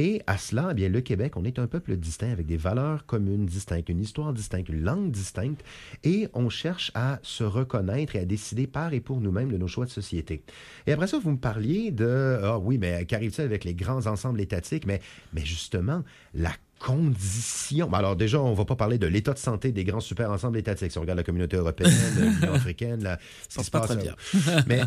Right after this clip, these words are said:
Speaker 1: mais, mais même à cela, même si on met ça de côté, la condition pour devenir un membre au Concert des Nations, c'est d'en être reconnu comme une. Et si on veut participer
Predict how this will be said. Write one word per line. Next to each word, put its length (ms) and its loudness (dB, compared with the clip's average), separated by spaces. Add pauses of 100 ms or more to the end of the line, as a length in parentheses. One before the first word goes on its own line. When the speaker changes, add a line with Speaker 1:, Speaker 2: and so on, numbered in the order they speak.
Speaker 1:
mais, 260 2
mais 140 4
même 320 4
à 80 2
cela, 160 2
même 240 2
si 100 -6
on 80 -2
met 220 0
ça 160 -2
de 40 -16
côté, 420 -2 (480)
la 140 -4 (300)
condition 1000 -2 (380)
pour 160 -4
devenir 520 0
un 160 -2
membre 760 -2
au 140 -4
Concert 600 -6
des 140 -4
Nations, 580 -4 (300)
c'est 300 -10
d'en 280 -2
être 360 -4
reconnu 800 -4
comme 280 -8 (200)
une. 340 -2 (480)
Et 100 -4
si 380 -4
on 140 0
veut 240 0
participer 880 -8